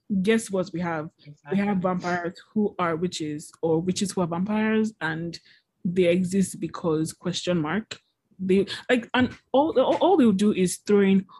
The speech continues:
Speaker 1: "Oh, there's a loophole, there's this, there's this." And it's like, you,
Speaker 2: Mm.
Speaker 1: you can't just, I mean, obviously, we let them get away with it because they got away with it,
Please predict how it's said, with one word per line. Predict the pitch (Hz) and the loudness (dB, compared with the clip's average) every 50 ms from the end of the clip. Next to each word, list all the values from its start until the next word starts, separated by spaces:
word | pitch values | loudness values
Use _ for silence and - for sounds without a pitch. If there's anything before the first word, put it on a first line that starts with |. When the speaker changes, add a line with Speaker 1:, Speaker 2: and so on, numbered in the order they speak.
| _ _ _ | _ _ _
Speaker 1:
"Oh, | 202 202 190 180 175 | 2 4 4 4 4
there's | 160 160 170 175 180 | 4 2 2 2 2
a | 175 | 2
loophole, | 180 185 202 190 - - - 165 156 156 143 165 - _ _ _ _ _ | 2 2 2 0 -2 -4 -6 -4 -4 -4 -4 -6 -10 _ _ _ _ _
there's | 175 175 175 165 170 170 165 | -8 -6 -2 -2 -2 -4 -2
this, | 185 190 180 170 - | 0 0 0 0 -2
there's | - 151 160 165 165 | -2 -4 -4 -4 -4
this." | - 180 180 175 - - - - _ _ _ _ _ _ _ _ | -2 -2 -2 -2 -4 -8 -14 -16 _ _ _ _ _ _ _ _
And | 226 262 269 | -2 0 0
it's | 285 277 | 0 0
like, | 262 254 190 233 | 0 0 2 2
you, | 254 226 226 254 - | 2 2 2 0 -2
Speaker 2:
Mm. | - - | 0 -2
Speaker 1:
you | 269 247 | -2 -2
can't | - - 320 349 311 262 | 0 0 2 4 4 4
just, | 220 220 - - - - - _ - | 4 2 0 -4 -12 -20 -20 _ 0
I | 254 | 2
mean, | 285 285 320 | 4 4 4
obviously, | 339 320 294 254 226 220 | 2 0 0 0 0 0
we | 208 202 | 0 2
let | 214 247 262 | 0 0 0
them | 262 240 208 | 0 0 0
get | 190 185 180 | 2 0 0
away | 165 175 180 165 | 0 -2 -2 -2
with | 156 - - | -4 -6 -8
it | 170 160 - _ - | -10 -10 -10 _ -16
because | 160 - - 160 156 156 175 - | -16 -12 -10 -8 -8 -8 -6 -4
they | - 175 | -4 0
got | - 202 208 - | 0 0 0 0
away | 175 170 190 175 | 0 2 2 2
with | 165 175 - 185 | 0 0 -2 -2
it, | 180 175 - | -2 -2 -4